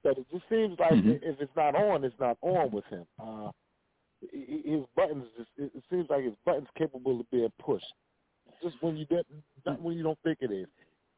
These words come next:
Speaker 1: And in U F C, he was a highlight against Machida. Um, that, that I can expect. Uh, <coughs> but
Speaker 2: Mm-hmm.
Speaker 1: then,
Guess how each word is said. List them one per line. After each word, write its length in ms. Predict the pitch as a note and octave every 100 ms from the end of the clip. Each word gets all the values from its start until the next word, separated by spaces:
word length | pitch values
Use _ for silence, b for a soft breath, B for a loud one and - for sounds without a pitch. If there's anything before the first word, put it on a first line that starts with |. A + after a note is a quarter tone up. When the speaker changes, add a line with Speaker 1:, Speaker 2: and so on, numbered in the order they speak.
| -
Speaker 1:
And 200 | D#3+ C#3 C3+ -
in 200 | D3 D#3+
U 100 | F3+
F 60 | D#3+ -
C, 160 | F3+
he 120 | D3+ C#3+
was 160 | A#2+
a 60 | A2+
highlight 440 | C#3 C#3+ B2+ A2+
against 300 | G#2 G#2+ G2+ -
Machida. 400 | F2 - E3 - _ _ _ _ _ _ _
Um, 540 | A#2+ A2+ A2 G#2 G2 G2 _ _ _ _ _ -
that, 180 | D3+ C#3 -
that 260 | D#3+ D#3+ D3+ -
I 120 | C#3
can 200 | - A2+
expect. 380 | G2+ - - - _ _ _ _ _ _ _ -
Uh, 340 | A#2+ A#2 A#2 A#2
<coughs> 80 | _
but 180 | D#3 - D3
Speaker 2:
Mm-hmm. 220 | B3+ C3
Speaker 1:
then, 240 | C#3+ F3+